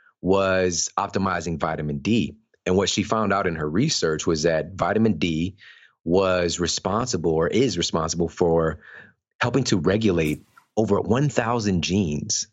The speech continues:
that we know about. So we're talking about activating or, or deactivating genes that lead to your health or to disease. And so this is just another snapshot. And, like,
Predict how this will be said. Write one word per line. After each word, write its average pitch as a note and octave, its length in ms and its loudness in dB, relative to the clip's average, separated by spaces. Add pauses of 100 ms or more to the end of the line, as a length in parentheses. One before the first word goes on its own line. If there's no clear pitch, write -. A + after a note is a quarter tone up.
that F2 220 2
we F#2 160 2
know G2 220 2
about. - 380 -4 (140)
So - 140 0
we're A2 140 2
talking A#2 280 0
about F#2+ 340 0
activating G#2 600 -2
or, D2 160 -4 (400)
or F2 180 2
deactivating D#2+ 880 0 (760)
genes C3+ 480 -2
that F2+ 260 0
lead G2+ 260 0
to G#2+ 100 0
your F#2+ 120 4
health F2+ 340 -2
or C3 200 2
to A#2+ 180 -4
disease. G#2 640 -4 (840)
And G2 100 2
so G2+ 380 0
this D3 240 0
is A#2+ 160 0
just A2+ 260 -2
another F#2+ 320 0
snapshot. F2 720 -2
And, D#2 120 -2
like, D#2 260 -4